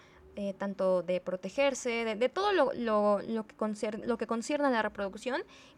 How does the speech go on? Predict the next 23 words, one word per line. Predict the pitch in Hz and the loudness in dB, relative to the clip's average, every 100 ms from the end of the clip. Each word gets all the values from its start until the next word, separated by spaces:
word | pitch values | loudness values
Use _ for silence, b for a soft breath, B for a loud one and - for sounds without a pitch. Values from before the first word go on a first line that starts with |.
| - | -2
querían | 254 262 | 2 2
que | 254 277 | 4 4
las | 233 | 4
mujeres | 226 208 220 226 | 0 0 -2 -2
fueran | - 214 226 226 - | -2 0 0 -4 -6
completamente | 214 214 240 240 226 220 226 | -2 2 2 2 -2 0 -2
responsables | 202 190 - 185 214 220 240 240 | -2 -6 -8 -2 2 2 0 -2
y | |
ellos | 208 220 | -4 -4
no | 214 | -4
tener | 220 202 | -4 -4
que | - | -4
hacer, | 202 196 202 | -4 -4 -6
pues, | - - | -10 -6
ni | 202 | -4
siquiera | 233 294 294 285 B B B | 0 4 6 6 B B B
algo | - 240 240 | 2 4 4
como | 220 185 | 2 -2
ponerse | - 202 208 208 | 0 2 0 0
un | 208 | -4
condón, | 208 180 185 175 | -2 -2 -2 -4
¿no? | 214 B B B B | -6 B B B B
Entonces, | 254 269 311 339 349 | -2 0 0 2 0